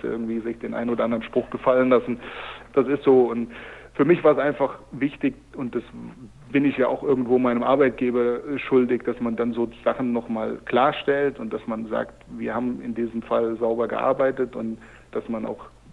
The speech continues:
in gewisser Weise an, an Reputation so ein bisschen wieder zurückerlangt, die vielleicht dadurch beschädigt wurde, dass eben das,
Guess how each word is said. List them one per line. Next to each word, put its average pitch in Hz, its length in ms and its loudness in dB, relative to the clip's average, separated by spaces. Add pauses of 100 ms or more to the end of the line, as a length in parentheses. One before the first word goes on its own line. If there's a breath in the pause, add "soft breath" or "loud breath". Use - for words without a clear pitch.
(140)
in 113 100 -6
gewisser 113 340 0
Weise 117 320 2
an, 110 220 -4
an 110 160 -8
Reputation 127 920 4 (360 loud breath)
so 117 120 -4
ein - 20 -2
bisschen 123 220 0
wieder 117 180 0
zurückerlangt, 123 720 2
die 117 100 0
vielleicht 117 520 0
dadurch 113 300 -2
beschädigt 117 520 -2
wurde, 113 240 -4
dass 110 220 -6
eben 110 460 -6
das, - 100 -6